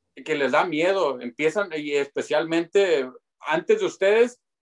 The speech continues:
habla-, salía un cantante y cantando de marihuana,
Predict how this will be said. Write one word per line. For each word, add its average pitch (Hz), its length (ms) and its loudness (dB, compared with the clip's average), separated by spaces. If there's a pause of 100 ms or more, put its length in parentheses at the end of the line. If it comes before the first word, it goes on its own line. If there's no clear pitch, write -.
(300)
habla-, 143 560 -2
salía 147 380 -4
un 185 100 -6
cantante 190 540 -2
y 202 40 -6
cantando 147 400 -2
de 185 100 -2
marihuana, 156 720 -2